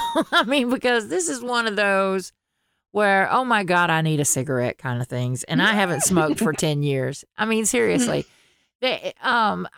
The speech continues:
Speaker 1: I, I just, I, I was so surprised by Nick. I mean, that, that was a big deal to me because I, I mean, I was just, at first I was just really pissed off 'cause he's sitting in there in a devil's trap, you know? So it was like,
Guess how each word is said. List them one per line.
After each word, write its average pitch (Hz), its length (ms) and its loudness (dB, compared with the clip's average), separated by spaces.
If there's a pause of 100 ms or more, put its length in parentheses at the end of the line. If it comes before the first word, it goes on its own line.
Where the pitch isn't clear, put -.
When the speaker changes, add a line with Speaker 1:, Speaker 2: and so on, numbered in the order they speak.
(420)
Speaker 1:
I, 233 140 0
I - 20 -2
just, 269 360 -4 (760)
I, 233 200 -4
I 247 200 0
was 269 180 0
so 240 720 0 (640)
surprised 190 840 0
by 226 200 0
Nick. 180 440 0
I 190 60 -4
mean, 180 320 0 (200)
that, 196 300 0 (100)
that 214 200 0
was 208 160 0
a 202 40 -2
big 170 320 -2
deal 147 240 0
to - 120 -10
me 135 340 -2 (600)
because 175 240 -2
I, 135 360 2
I 185 40 2
mean, 180 180 0
I 208 160 4
was 170 220 0
just, 156 240 -4 (320)
at 139 140 -4
first 214 240 -2
I 196 120 2
was 202 120 -2
just 143 160 -4
really 147 200 0
pissed 139 300 -6
off 185 180 0
'cause 147 120 -2
he's 143 160 0
sitting 196 200 -2
in 160 80 -2
there 151 140 0
in 139 60 -2
a 139 60 0
devil's 170 360 -2
trap, 135 320 -2 (380)
you 170 140 -2
know? 151 260 0 (220)
So 156 500 2
it 190 120 -2
was 170 180 -2
like, 151 340 0